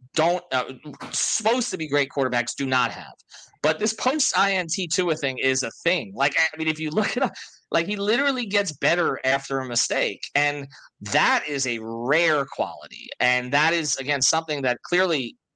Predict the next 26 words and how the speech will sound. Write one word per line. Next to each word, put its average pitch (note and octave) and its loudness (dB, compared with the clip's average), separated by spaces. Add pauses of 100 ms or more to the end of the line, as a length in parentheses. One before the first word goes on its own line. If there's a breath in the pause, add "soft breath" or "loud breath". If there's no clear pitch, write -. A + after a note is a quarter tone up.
(180)
McDaniels D3 0
tried D3 0
to B2 -4
coach D#3 0
into D#3+ 0
him A#2 -4 (400 loud breath)
by B2 2
talking D#3+ 2
about C#3 2
how C3 2
hard D3 2
he C#3+ -2
used C#3+ -2
to C#3 -2
be C3+ 0
on C3 2
himself B2+ 0
and B2+ -4
all A#2+ 4
the A#2+ 2
rest D3+ 2
of D#3+ -6
this. A#2+ -2 (320 soft breath)
That's E3 2
an F3+ -4
elite C3+ -4